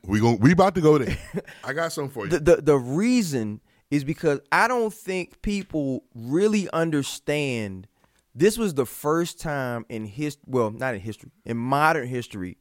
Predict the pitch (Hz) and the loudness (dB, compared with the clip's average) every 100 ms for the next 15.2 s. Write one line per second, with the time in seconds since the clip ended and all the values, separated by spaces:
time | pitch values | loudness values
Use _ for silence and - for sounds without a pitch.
0 | - 76 87 131 120 135 127 117 113 107 | -16 -12 -10 -8 2 4 6 4 0 -2
1 | - _ _ _ _ _ - 123 131 156 | -8 _ _ _ _ _ -2 -2 2 4
2 | 185 208 - 131 123 127 127 127 - - | 4 4 2 0 0 -4 -2 -2 -6 -12
3 | 151 156 151 131 - 226 226 196 147 - | -2 2 2 0 -2 -2 0 -2 -4 -4
4 | 165 - 127 131 143 156 143 160 160 143 | -4 -4 -6 -2 0 0 0 -2 0 -2
5 | 156 185 170 - - _ _ _ _ - | 0 0 -2 -8 -18 _ _ _ _ -2
6 | 147 214 240 85 165 226 226 254 196 247 | 2 4 4 0 2 4 4 2 2 2
7 | 247 208 - 151 - 135 143 240 254 233 | 0 -6 -8 -10 -6 -4 2 4 4 6
8 | 196 131 135 - - 143 143 208 190 202 | 6 4 2 -4 -2 0 4 4 4 2
9 | 190 170 113 123 202 233 214 180 107 - | 2 0 0 2 4 4 6 4 2 -2
10 | - 101 135 190 185 240 202 202 196 - | -10 -6 -2 4 4 4 4 4 4 2
11 | 151 143 139 139 147 139 139 143 127 139 | -4 -4 -2 -2 0 -2 0 0 2 2
12 | 156 160 147 139 147 143 170 135 139 131 | 2 0 -2 0 0 0 -2 -2 -4 -2
13 | 147 147 131 - _ _ _ - 123 247 | -2 0 -2 -6 _ _ _ -2 4 4
14 | 262 226 175 170 165 175 180 160 180 180 | 4 0 0 2 4 4 4 2 0 0
15 | 151 | -6